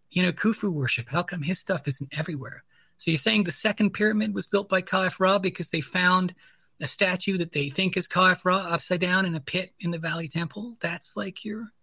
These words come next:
you know? So, like, they, they look for circumstantial stuff. They tell you stuff all the time, like,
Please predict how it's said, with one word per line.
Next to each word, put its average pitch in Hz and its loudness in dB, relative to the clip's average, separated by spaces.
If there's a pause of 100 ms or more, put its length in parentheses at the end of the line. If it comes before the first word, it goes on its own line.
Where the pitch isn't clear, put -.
(1040)
you 165 2
know? 180 2
So, 190 6
like, 190 0 (340)
they, 180 0
they 180 2
look 196 4
for 175 2
circumstantial 175 0
stuff. - -6
They 127 -6
tell 180 2
you 196 2
stuff 196 0
all 202 6
the 190 2
time, 190 0
like, 110 -8